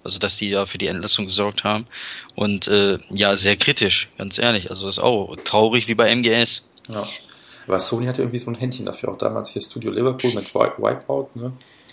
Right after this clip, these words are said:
Speaker 2: Das war auch so eine Sache. Okay, die Dinger haben sich nie groß verkauft, aber Sony hat halt auch wirklich nichts gemacht, damit sich das Ding verkauft. So, muss ich mal ganz einfach mal sagen, ne? Die haben das Ding entwickelt, in den PlayStation Store gestellt und ja, dann gehofft, dass sich das Ding irgendwie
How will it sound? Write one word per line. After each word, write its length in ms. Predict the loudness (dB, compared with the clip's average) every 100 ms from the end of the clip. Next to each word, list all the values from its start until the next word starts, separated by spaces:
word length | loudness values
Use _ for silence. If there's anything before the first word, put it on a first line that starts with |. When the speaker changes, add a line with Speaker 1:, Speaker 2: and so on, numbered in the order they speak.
| -20 -20 -20 -18
Speaker 2:
Das 120 | -2
war 80 | 0
auch 80 | 0
so 120 | -4
eine 40 |
Sache. 140 | -2 -2
Okay, 240 | 0 -2
die 80 | -2
Dinger 200 | -4 -4
haben 100 | -4
sich 100 | -4
nie 140 | -6
groß 240 | -4 -6 -4
verkauft, 400 | -6 -6 -4 -6
aber 160 | -6
Sony 260 | -6 -6 -8
hat 100 | -8
halt 100 | -6
auch 140 | -4 -6
wirklich 240 | -6 -6
nichts 260 | -2 -2 -2
gemacht, 340 | 0 -2 -4
damit 180 | -8 -8
sich 100 | -8
das 160 | -10 -10
Ding 160 | -10
verkauft. 460 | -8 -6 -4 -4 -4
So, 240 | -10 -10 -12
muss 120 | -12 -6
ich 40 |
mal 140 | -4
ganz 140 | -2 -4
einfach 160 | -4
mal 100 | -6
sagen, 320 | -6 -6 -6 -8
ne? 140 | -12 -14 -20 -18 -8
Die 60 |
haben 80 | -6
das 100 | -6
Ding 140 | -8
entwickelt, 460 | -8 -8 -10 -10 -8
in 80 | -8
den 160 | -10
PlayStation 420 | -8 -6 -6 -8 -8
Store 220 | -6 -6
gestellt 340 | -4 -4 -4
und 240 | -6 -10 -4
ja, 160 | -4
dann 240 | -2 -8 -10
gehofft, 300 | -8 -6 -6
dass 100 | -6
sich 120 | -6 -6
das 180 | -8
Ding 100 | -8
irgendwie 380 | -8 -8 -8 -10